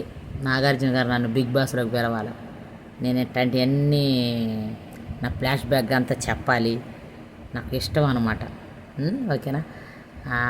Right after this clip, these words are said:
అన్నయ్య అంటే, చిరంజీవి అన్నయ్య అంటే నాగార్జున గారికి కూడా ఇష్టమే. కానీ ఉంటాం కదా,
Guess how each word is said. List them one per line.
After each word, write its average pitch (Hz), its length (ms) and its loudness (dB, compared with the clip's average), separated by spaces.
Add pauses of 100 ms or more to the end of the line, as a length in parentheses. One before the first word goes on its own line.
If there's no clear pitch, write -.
(300)
అన్నయ్య 202 320 10
అంటే, 247 220 10 (320)
చిరంజీవి 196 540 4
అన్నయ్య 202 320 6
అంటే 214 220 6 (520)
నాగార్జున 160 460 2
గారికి 190 200 2
కూడా 190 160 2
ఇష్టమే. 151 300 -2 (1400)
కానీ 185 280 2 (880)
ఉంటాం 147 260 4 (100)
కదా, 156 180 6